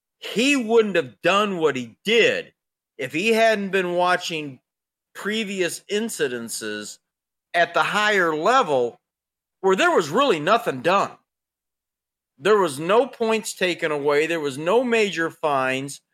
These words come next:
Yeah, they may have had a discussion with nascar about it, but if anybody should have been hammered out of these three incidences that we're talking about, Denny Hamlin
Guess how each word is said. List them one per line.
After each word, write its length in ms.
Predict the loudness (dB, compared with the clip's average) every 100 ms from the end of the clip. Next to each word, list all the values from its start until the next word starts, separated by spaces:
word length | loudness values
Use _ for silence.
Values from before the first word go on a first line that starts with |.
| _ _ _
Yeah, 240 | 0 2 4
they 160 | 4
may 160 | 4 2
have 140 | 2
had 240 | 2 2 2
a 100 | 0
discussion 680 | -4 -10 -4 -4 -4 -6
with 140 | -8 -8
nascar 640 | -6 -4 -4 -4 0 0
about 360 | 0 -2 0 -2
it, 120 | -4 _ _ _ _ _ -2
but 140 | 2
if 140 | 2 0 -4
anybody 720 | 0 0 0 -2 0 0 -2
should 260 | -4 -2 -2
have 100 | -2
been 160 | -4
hammered 720 | -6 -6 -2 2 2 0 -4 -6
out 200 | -2 0
of 140 | 0 -4
these 280 | -6 -6 -10
three 540 | -10 -8 -8 -10 -16 _ _ _ _ _
incidences 800 | -2 -2 -2 -2 -4 -6 -8 -2
that 260 | -2 0 -4
we're 140 | -6
talking 480 | -2 0 0 0 -2
about, 460 | 0 2 2 0 -4 _ _ _ _ _ -20 -6
Denny 380 | 0 2 0 0
Hamlin 520 | 0 0 0 -6